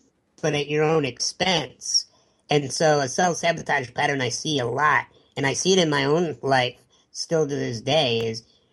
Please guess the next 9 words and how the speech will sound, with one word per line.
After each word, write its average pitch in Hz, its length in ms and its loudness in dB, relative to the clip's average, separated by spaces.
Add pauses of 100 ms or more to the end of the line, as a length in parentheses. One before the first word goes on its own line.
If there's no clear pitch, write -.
(140)
when 139 180 0
things 156 360 2
start 151 340 -2
to 156 80 -2
go 143 260 2
well, 156 320 4
it's 120 240 -6
very 151 320 0
easy 147 560 -2